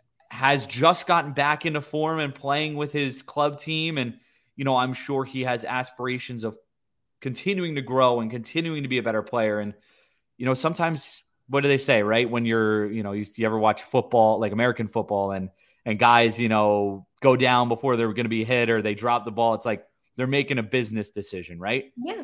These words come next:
Speaker 1: This was kind of a business. This might have kind of, may kind of been a business decision from Gio Reyna's perspective, um, in just the sense that, listen, like, if I'm, I'm not gonna have a ton of time at this World Cup to do much,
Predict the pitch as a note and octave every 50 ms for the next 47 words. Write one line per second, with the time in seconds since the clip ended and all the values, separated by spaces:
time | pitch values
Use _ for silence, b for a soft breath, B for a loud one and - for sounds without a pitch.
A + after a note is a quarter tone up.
0 | - _ D#3 F#3 F#3 - A3+ - - - G#3+ A3 A#3+ B3 B3+ A3 A#3+ F#3+ F#3 C4
1 | C4+ G#3+ A3 G#3+ F3 F3 F3+ E3+ F3 E3+ F#3 G3+ G3+ G3+ G3+ G3 F#3+ F#3+ G3 F3+
2 | - - D#3 D3+ - D3 D3 B2+ D3 E3 F#3 F3+ - - F#3+ F#3+ F#3+ F#3+ F3 D3+
3 | D3 F3 D#3+ D#3 D3+ D3+ - _ - C#3 C#3+ C3 C3+ C#3+ C3+ A#2+ A#2+ B2 A2+ -
4 | - A2+ - - A2+ F#2+ G#2 G2+ - - A2 F#2+ G#2+ G#2+ G#2+ G2+ G#2 G2+ F#2+ F#2
5 | - - G#2 F#2 - - G2 F2+ - - G2+ F#2 F2 _ _ _ _ _ _ _
6 | _ _ _ _ G#2+ A2 A2 G#2+ G#2+ A2+ A2 G#2 B2 B2 - - B2+ - - C3
7 | B2+ - C3 C3+ D#3+ E3 - - F#2+ G2+ F#2+ F#2 - _ _ _ _ _ _ _
8 | _ _ _ _ - A2+ B2 B2 A#2+ A2+ - - B2+ C3 C#3+ D#3+ - E3+ D#3+ C#3+
9 | C3+ - - - D3 C#3 C3 B2+ - C#3+ C3 C3 B2+ A#2+ - - A2 G#2 A2+ A#2+
10 | A#2 A2+ - A#2+ A2+ - - - G#2 - A2+ A2+ G#2+ G#2 G#2 G#2 - - - -